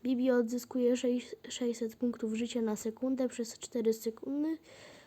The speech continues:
Ładunki na mecz trzy. Dobra, i teraz sprawdzimy dotary.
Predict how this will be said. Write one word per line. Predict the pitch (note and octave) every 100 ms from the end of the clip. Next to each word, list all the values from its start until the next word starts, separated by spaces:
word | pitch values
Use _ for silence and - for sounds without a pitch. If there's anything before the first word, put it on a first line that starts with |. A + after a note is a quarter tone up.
| _
Ładunki | A3+ A3+ B3 B3 -
na | A#3
mecz | A3+ A#3 A3+ _ - -
trzy. | - - - F#3 E3 - - - - - - - -
Dobra, | G3+ G3+ G#3+ A3+ B3+ -
i |
teraz | B3+ A3+ A3+ A3+
sprawdzimy | - A3+ A3 G#3+ A3 A3+ G#3
dotary. | G3 G3 G#3 G3 G#3 C#4